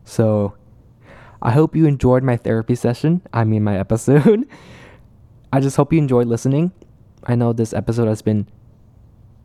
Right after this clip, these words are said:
kinda crazy. Honestly, kinda monumental. And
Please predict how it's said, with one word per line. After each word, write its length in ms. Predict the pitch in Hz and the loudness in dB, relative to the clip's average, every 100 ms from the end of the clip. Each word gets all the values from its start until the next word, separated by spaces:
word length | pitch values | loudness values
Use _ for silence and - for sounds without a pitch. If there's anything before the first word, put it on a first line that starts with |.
| _ _ _ | _ _ _
kinda 220 | - 120 117 | -4 -2 -2
crazy. 480 | - 104 101 120 147 _ - - - - - - - - - - - - | 0 -2 -2 -4 -6 _ -20 -20 -20 -20 -20 -20 -20 -20 -20 -20 -20 -8
Honestly, 300 | 117 131 - | -2 -2 -2
kinda 200 | 143 139 | -2 0
monumental. 720 | 120 117 113 101 107 131 165 - - - - - - - - _ - - - - _ - _ - - - - - _ _ _ _ - - _ _ - | 0 0 0 -2 -2 -2 -2 -8 -20 -20 -20 -20 -20 -20 -20 _ -20 -20 -20 -20 _ -20 _ -20 -20 -20 -20 -20 _ _ _ _ -20 -20 _ _ -2
And 540 | 131 120 117 110 104 | 0 2 0 -2 -6